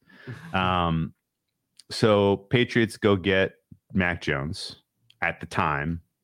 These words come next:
Speaker 2: the offense was the Josh McDaniels show. So presumably he was a McDaniels guy, not a Belichick guy, right?
Speaker 1: Correct.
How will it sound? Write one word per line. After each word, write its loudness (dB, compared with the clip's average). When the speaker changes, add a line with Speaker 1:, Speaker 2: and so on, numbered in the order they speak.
Speaker 2:
the 2
offense 0
was -4
the -2
Josh 0
McDaniels -4
show. -6
So 2
presumably 2
he 0
was 0
a -2
McDaniels -2
guy, 0
not 0
a -2
Belichick -2
guy, -6
right? -2
Speaker 1:
Correct. -10